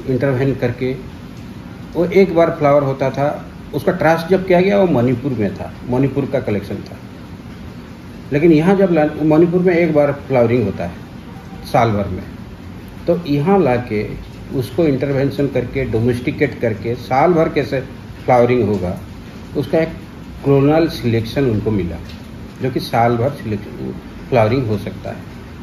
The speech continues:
वो भी एक सौ आठ पंखुड़े वाले था। उसके बाद हम उसको complete genome sequence किए, पूरा nutrition, अ, जो है उसी का analysis किए, जैसे amino acid हुआ,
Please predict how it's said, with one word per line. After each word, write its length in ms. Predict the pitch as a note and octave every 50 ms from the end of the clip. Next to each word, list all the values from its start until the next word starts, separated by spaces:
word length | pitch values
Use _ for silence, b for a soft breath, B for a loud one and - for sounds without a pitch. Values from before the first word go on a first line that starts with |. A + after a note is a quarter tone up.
| - -
वो 100 | D3+ E3+
भी 100 | F3+ A3
एक 180 | G#3+ F#3 E3 -
सौ 120 | - E3
आठ 180 | D3+ C#3 C3+ C3 - - - - - - - - - - - - -
पंखुड़े 300 | C3+ A#2 - - A#2 A2+
वाले 240 | G#2 G2+ G2+ G2+ G2
था। 220 | F#2 G2 G2 - - - - - - - - - - - - - - - C#3
उसके 180 | B2+ - D#3+
बाद 140 | D#3+ D3+ D#3
हम 140 | D#3 D3+ D3+
उसको 220 | C#3+ - - E3+
complete 720 | - - - - - - C#3+ C#3 C3 A#2+ A2+ D3+ D3+ D3
genome 400 | B2+ G#2+ A2+ B2 C3 C3+ C#3 C3
sequence 460 | A#2 - B2 A2+ - C#3 C#3 B2 -
किए, 260 | - - B2+ B2+ C#3 B2+ - - - - - - - - - - - - - - - - - - - - - - - -
पूरा 220 | - D3+ D#3+ E3+ D#3+
nutrition, 600 | D3 C#3 C#3 C3 - - D3 D3+ C#3+ - D#3 D3+
अ, 120 | - - - - - - - - - - - - - C3 B2 A#2+ A#2 A2+ A2+ A2+ A2
जो 240 | G#2+ G2+ A2+ B2 A#2+
है 180 | A2+ A#2+ B2+ B2
उसी 260 | A#2+ A#2 - - B2
का 180 | A#2 C3+ B2+ B2+ - A2+
analysis 520 | A#2 A#2 A#2 A#2 B2 A#2+ - C#3+ B2 -
किए, 220 | - - C3 B2+
जैसे 220 | B2 B2 A2+ - B2
amino 340 | A#2 A2 A2+ A#2 A#2+ A#2+ A#2+
acid 260 | A2+ - B2+ A#2 A2
हुआ, 340 | G#2+ A#2 A#2+ A#2 A#2+ B2+